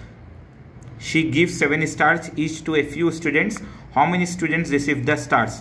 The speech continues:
आपको फिफ्टी सिक्स को सेवन से डिवाइड करना है, आपका आंसर आ जाएगा। एट्थ क्वेश्चन भी वही, डिवाइड, माइनस करना है आपको, डिवाइड से ही जाना है। On a merry go round, four people can sit in a car, how many cars are needed to sit ट्वेंटी फ़ोर people?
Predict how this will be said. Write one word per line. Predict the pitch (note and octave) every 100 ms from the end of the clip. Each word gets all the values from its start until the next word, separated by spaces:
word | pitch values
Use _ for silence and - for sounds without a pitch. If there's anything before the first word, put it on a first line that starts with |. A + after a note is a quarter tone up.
| B2+
आपको | C3 - D3
फिफ्टी | C3 -
सिक्स | D3 D3+ -
को | D3+
सेवन | C3+ C3+
से | C3+ C#3
डिवाइड | B2 C3+ B2+
करना | C#3+ D3+
है, | E3
आपका | D3+ - B2+
आंसर | B2 B2+
आ | A#2
जाएगा। | G#2+ A2+ G#2+ G2 - - - - C#3
एट्थ | D#3 D#3+ E3+
क्वेश्चन | D#3+ D3 D3+
भी | D3+ C#3+
वही, | C3+ B2+ E3 B2
डिवाइड, | B2+ C3+ D3 D3 -
माइनस | B2+ D3 E3 -
करना | D3+ D3
है | D3
आपको, | C#3+ - F#3 G3+ - - -
डिवाइड | A#2 C3 C#3+
से | C#3 E3
ही | D#3
जाना | D3 D3 D3+
है। | E3+ - - - -
On | B2+ E3
a |
merry | D#3+ D3 C#3 E3 F3+ B2
go | C#3+
round, | C#3+ D3 F3+ E3+
four | E3 E3+
people | F3 E3+ E3+
can | E3 D#3
sit | D#3+ D#3
in | D3+
a | C3
car, | C#3 D#3+
how | C#3 D#3+
many | F3+ F3
cars | D3+ D3+ D#3+
are | D3
needed | C#3 D#3+ C#3+ D3+
to |
sit | - D3+ - - - - - - - - - - - - - - - - - - - - -
ट्वेंटी | D#3 D#3
फ़ोर | D#3+ D#3+
people? | C3 B2 -